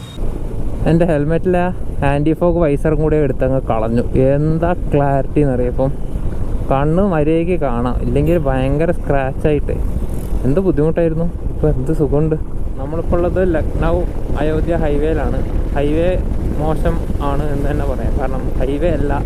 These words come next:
വീതിയൊക്കെ ഉണ്ട്, പക്ഷേ കുഴികളുണ്ടല്ലേ, റോഡ് ഈ ഇരുട്ടത്ത് പെണ്ണ പെട്ടെന്ന് പെട്ടെന്ന് ഇഷ്ടം പോലെ കുഴികളുണ്ട്. വലിയ കുഴികൾ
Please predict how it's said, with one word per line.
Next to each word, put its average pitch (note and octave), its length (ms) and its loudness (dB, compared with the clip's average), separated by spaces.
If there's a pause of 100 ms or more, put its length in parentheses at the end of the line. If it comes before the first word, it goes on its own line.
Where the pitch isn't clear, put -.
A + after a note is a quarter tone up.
(880)
വീതിയൊക്കെ A#3+ 520 2
ഉണ്ട്, D#3 160 2
പക്ഷേ G3+ 200 0 (260)
കുഴികളുണ്ടല്ലേ, F#3 760 2
റോഡ് D#3+ 300 2 (720)
ഈ - 100 2
ഇരുട്ടത്ത് E3+ 340 0 (100)
പെണ്ണ C#3+ 240 -2
പെട്ടെന്ന് E3 300 0
പെട്ടെന്ന് F3+ 320 0
ഇഷ്ടം F3+ 260 0
പോലെ F3 440 0
കുഴികളുണ്ട്. D3+ 520 0 (300)
വലിയ F#3 400 2
കുഴികൾ B3+ 280 2